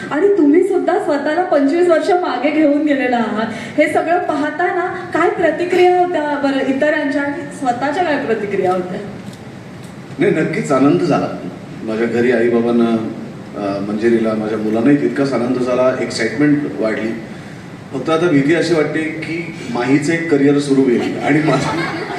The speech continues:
Speaker 2: म्हणजे यापुढे लोक माहीला जास्त घेतील काम करायला आणि मी आपला वाट बघतो की मला कधी घेणार आहे आणि त्याचा एआय व्हर्जन म्हणून मला घ्यायला लागेल. जेव्हा तो पन्नाशीचा होईल तेव्हा कसा दिसेल म्हणून सोबत भावेला देतील.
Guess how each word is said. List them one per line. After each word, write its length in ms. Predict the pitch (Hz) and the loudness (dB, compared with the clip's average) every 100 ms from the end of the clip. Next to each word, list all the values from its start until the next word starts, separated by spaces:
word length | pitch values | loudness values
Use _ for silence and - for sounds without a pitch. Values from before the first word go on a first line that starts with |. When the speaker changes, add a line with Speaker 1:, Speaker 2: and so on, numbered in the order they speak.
| - 415 | -6 -4
Speaker 2:
म्हणजे 240 | 131 143 147 | 2 4 4
यापुढे 420 | 147 151 156 156 | 2 0 -2 2
लोक 280 | 147 165 151 | 2 2 2
माहीला 300 | 143 160 165 | 2 2 2
जास्त 260 | 151 151 | 0 -2
घेतील 400 | 160 143 139 143 | 0 0 2 0
काम 260 | 143 151 156 | 0 -2 0
करायला 260 | 147 143 143 | 0 2 4
आणि 120 | 143 | 4
मी 80 | 147 | 4
आपला 200 | 147 143 | 4 2
वाट 160 | 135 | 2
बघतो 280 | 139 139 143 | 2 2 4
की 100 | 139 | 4
मला 220 | 127 127 | 4 2
कधी 200 | 135 131 | 4 2
घेणार 240 | 120 107 101 | 2 0 0
आहे 440 | 95 - - 113 | -4 -6 -8 -2
आणि 140 | 131 | 0
त्याचा 480 | 147 147 139 175 151 | 2 2 2 0 2
एआय 280 | 143 151 160 | 2 2 2
व्हर्जन 260 | 151 139 156 | 0 2 2
म्हणून 200 | 160 151 | 2 2
मला 180 | 139 | 2
घ्यायला 240 | 139 131 127 | 2 2 2
लागेल. 180 | 127 127 | 0 2
जेव्हा 200 | 135 135 | 2 2
तो 60 | |
पन्नाशीचा 520 | 147 135 139 139 139 139 | 2 2 0 0 0 2
होईल 200 | 139 135 | 4 4
तेव्हा 240 | 135 135 | 0 -2
कसा 140 | 131 | -4
दिसेल 260 | 131 - 131 | -4 -4 -2
म्हणून 200 | 123 131 | 0 0
सोबत 280 | - 123 117 | 0 0 2
भावेला 280 | 113 117 110 | 2 0 0
देतील. 300 | 104 95 | -2 -4